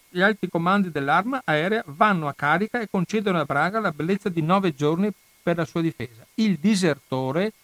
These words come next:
è degradato ad aviere semplice in applicazione di un regio decreto tre febbraio trentotto. Un reclamo presentato da Braga il dodici agosto è respinto all'undici novembre dal superiore ministro. Quindi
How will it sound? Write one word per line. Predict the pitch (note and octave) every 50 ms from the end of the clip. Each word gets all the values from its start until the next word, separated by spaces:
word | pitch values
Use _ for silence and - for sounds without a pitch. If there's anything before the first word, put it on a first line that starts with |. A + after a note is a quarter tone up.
| _ _ _ _ _ _ _ _
è | - F#3+ F3 C#3+
degradato | C3 C#3+ D3+ D3+ D#3 D3+ C#3+ D3 D#3 F3 F#3+ - - D3 -
ad | - - B2 -
aviere | B2+ B2 B2 C#3 D#3+ F3 D#3 A#2+
semplice | - - - - C3+ C3 B2 - - D3+ - - G3+
in | F#3+
applicazione | F3 - - E3 - D#3+ - - G#3+ G3+
di | E3+ D#3+
un | D3
regio | C#3 D#3 F3 D#3+ D#3+
decreto | C#3 C3+ A#2+ - C3 D3 D#3 - G3 -
tre | - D#3+ F3+ F3+
febbraio | - F3+ D3 - D3 E3 F#3+ F#3+ E3+ -
trentotto. | - E3+ F3 F3+ F3 - _ - D3 B2 A2+ _ _ _ - B2+ A#2+ A#2 _ _ _ _ _ _ _ _ _ _ _ _ _ _ _ _ _ _ _ _ _ _ _ _
Un | - F#3+ F3+ F3
reclamo | E3 F3+ E3+ - F3+ G3 G#3 G#3+ G3 F3+
presentato | E3 - D#3+ D3+ D3+ D#3+ F#3+ F#3 F3
da | E3 D#3+
Braga | D3 D#3 D#3+ E3+ E3+ D#3+
il | C#3+ C3 C3
dodici | C3+ E3 E3+ D#3 D#3+ - - - C3
agosto | B2 B2 C3 C#3+ D3+ - _ - A#3 B3
è | G3
respinto | E3 E3 - - G#3 G#3 - -
all'undici | D#3 D#3 F#3 F#3+ F3+ E3+ - - E3
novembre | D#3 C#3+ C3 D3 D#3 E3+ F#3 G#3+ A3+ A3
dal | F#3+ F3 D#3 C#3
superiore | - - - F3+ - - E3+ D3+ D#3+ E3 F#3 F#3+ G#3 G3+
ministro. | F#3+ E3+ C3+ A#2 A2+ A2+ - - B2+ C3 C3 - _ _ _ _ _ _ _ _ _ -
Quindi | A#3 B3+ B3 A3 F#3+ D#3+ D3 D3 D#3+ E3+ F3